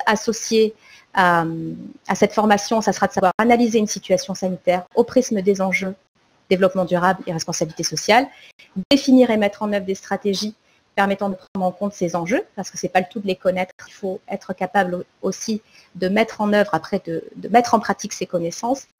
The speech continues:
et aussi développer un plaidoyer afin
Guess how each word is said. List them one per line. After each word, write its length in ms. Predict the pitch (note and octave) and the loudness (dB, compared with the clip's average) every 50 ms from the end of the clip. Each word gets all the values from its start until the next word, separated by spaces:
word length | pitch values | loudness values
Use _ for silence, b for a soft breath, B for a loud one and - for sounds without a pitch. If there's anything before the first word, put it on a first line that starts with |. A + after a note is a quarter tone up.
| b b b b b b b b | b b b b b b b b
et 240 | - B3 C4 C4+ C4+ | 6 8 8 10 10
aussi 280 | B3 A#3+ A#3+ - D#4 D4+ | 8 6 6 4 2 4
développer 440 | A#3+ B3+ A#3 A#3 A#3 A#3 A#3 C4 B3+ | 6 6 4 4 2 2 4 4 4
un 80 | A3 G3+ | 4 2
plaidoyer 680 | F#3+ _ - B3 G#3+ A3 G#3 G3+ F#3 F#3 G3 A#3+ - _ _ _ - | 0 _ 0 2 2 4 2 2 2 0 -2 -2 -4 _ _ _ -8
afin 240 | - - _ - | -8 -6 _ -6